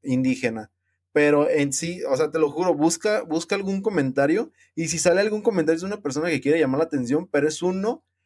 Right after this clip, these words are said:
entre cien mil de puros comentarios buenos hacia ella. Pero siempre se enfocan en el comentario malo o en automático ya la quieren defender y en el defenderla yo siento que la están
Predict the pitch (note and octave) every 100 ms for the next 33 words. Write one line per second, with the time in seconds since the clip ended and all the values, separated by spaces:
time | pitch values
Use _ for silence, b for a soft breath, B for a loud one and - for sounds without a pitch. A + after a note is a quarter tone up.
0 | _ - C3+ C3+ C3 C3 B2 A#2+ A#2 A#2
1 | - - D3+ C3 C3+ D#3 A3+ C#4+ - C3
2 | C3 B2 B2 _ C#3+ D#3 D#3+ C#3 A#2+ B2+
3 | C3 B2+ B2+ B2 B2+ A#2 - A#2 A#2+ A#2
4 | A2 _ _ _ D#3 D#3 D3 E3 G3 G3
5 | E3 C3 C#3+ C#3+ F3 D#3+ C#3 B2+ A2+ B2
6 | A2+ - C3 C#3+ D3 D#3 D#3 C3+ C3+ C3+
7 | C#3 C#3 C#3 D#3 F3+ E3 C#3 C#3 D#3+ E3
8 | D#3 A#2+ A#2+ E3 - _ _ - D#3+ D#3
9 | D3 D3+ D3+ C#3+ C#3 D3 F#3+ F#3 E3+ E3+
10 | F#3 F#3+ C#3+ B2 - B2+ D3+